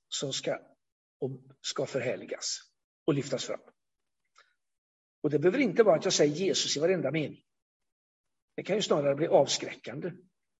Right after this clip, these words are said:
Det kanske beror, det kanske är att jag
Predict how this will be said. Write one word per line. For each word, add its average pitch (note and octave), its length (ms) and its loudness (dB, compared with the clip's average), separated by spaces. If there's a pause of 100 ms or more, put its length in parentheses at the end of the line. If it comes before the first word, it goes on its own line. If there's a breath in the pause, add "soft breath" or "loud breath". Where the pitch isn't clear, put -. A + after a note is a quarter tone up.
(1700)
Det - 120 -20
kanske F#3 260 0
beror, G3+ 340 4
det D#3 120 0
kanske G3+ 380 2
är F3 40 6
att F3 140 0
jag F3 560 2